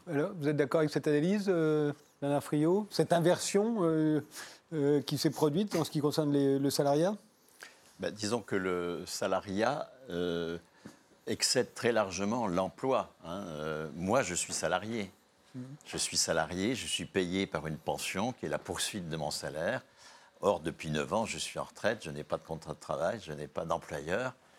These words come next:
Speaker 1: D'où
Speaker 2: Et
Speaker 1: le titre de professeur émérite, hein. Professeur
Speaker 2: Voilà.
Speaker 1: émérite, c'est professeur à la retraite.
Speaker 2: À la
Speaker 1: Il faut que les gens le
Speaker 2: retraite, c'est
Speaker 1: sachent.
Speaker 2: tout, ouais. Oui, oui, c'est, ça ne, ça ne renvoie à aucun mérite.
Speaker 1: <laughs>
Speaker 2: Et, euh, c'est, il n'y a pas du tout, euh, de lien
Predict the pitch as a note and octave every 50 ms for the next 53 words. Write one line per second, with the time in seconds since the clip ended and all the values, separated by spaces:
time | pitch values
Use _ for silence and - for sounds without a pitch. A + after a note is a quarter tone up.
0 | - _ _ - C3 A#2 C3 F#3+ G3 F#3 D#3 C#3+ C3 - - F3+ E3+ - D3+ C3+
1 | C3 C3 - C#3+ - D3 D3 - - E3 C3+ C#3 C3+ D3 D3 C3+ C#3+ C#3 - -
2 | - C3 B2+ B2+ B2+ - - C#3+ - F3+ - D3+ D3 - B2 E3 G#3 G3+ - D3+
3 | - - D3 - D3+ C#3+ - G3 G3 E3+ C#3+ C3+ - - - C3+ C3 A#2 F2 F2
4 | F2 F#2+ F2 F2 - - D3 C#3+ D3+ E3 F3 E3 - - B2 A#2+ F#2 C#2+ C#2 D2
5 | D2 C#2 C#2 - D#2+ E2+ D#2 D#2+ E2 C#2+ C#2 B1+ - - - D2+ C2+ - - -
6 | D2 C#2 B1 A1+ C2+ C#2 - - D#2+ C#2+ C#2 C#2+ E2 E2+ D#2+ E2+ F#2 F2 D#2+ F2
7 | E2 - G2+ F#2 E2+ E2 C#2+ C#2+ D2+ C#2+ - E3+ D3+ - - - - G3+ E3+ -
8 | G3+ F3 D#3 C3+ - D3+ D#3 C3+ G2 C#3+ - _ _ - A2 G#2+ A2 A2 G2+ -
9 | - - - F#2 F#2 F2+ F2+ F2 F2 F2 E2+ E2 E2 E2 D#2+ D#2 F2 - - -
10 | - _ _ - - - - F#2 G2+ G2 - - - - - - A2 - A2 G#2
11 | G2 F#2 G2 G2+ G2+ G2+ G2+ F2+ - - E2 D#2+ D#2+ G2+ G#2 G2+ - - B2+ B2
12 | A2+ G2 E2+ D#2+ D#2 E2 D#2+ D#2+ D2+ E2+ E2 E2+ F2+ G2 G2+ A2 C3 D3+ D#3